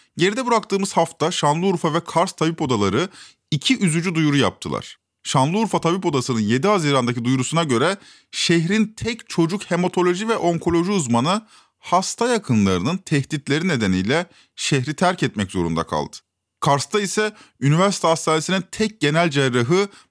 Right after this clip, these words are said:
bıçakla saldırıya uğradı ve yoğun bakıma kaldırıldı. Hekime yönelik şiddet eylemleri bitmek bilmiyor. Beraberinde yaşanan ekonomik kriz de hekimlerin yurt dışına göçünü arttırıyor.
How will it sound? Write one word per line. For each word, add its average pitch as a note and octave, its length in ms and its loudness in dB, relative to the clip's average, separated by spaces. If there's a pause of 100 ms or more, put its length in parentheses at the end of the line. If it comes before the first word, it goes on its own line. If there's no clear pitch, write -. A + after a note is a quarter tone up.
bıçakla C#3+ 480 0
saldırıya C#3 440 0
uğradı D3 580 0 (260)
ve C#3 40 2
yoğun B2+ 280 4
bakıma F2+ 300 0
kaldırıldı. D2+ 540 -4 (460)
Hekime G#3+ 300 0
yönelik B3 260 0
şiddet F#3+ 340 -2
eylemleri E3+ 420 2
bitmek F3 360 -4
bilmiyor. D3+ 400 4 (340)
Beraberinde E3 600 2
yaşanan F3 380 0 (140)
ekonomik E3 520 0
kriz F3 380 0
de F3 180 0 (260)
hekimlerin D#3+ 640 0
yurt F3 240 -2
dışına C3+ 220 0
göçünü B2 320 -2
arttırıyor. C#3+ 520 0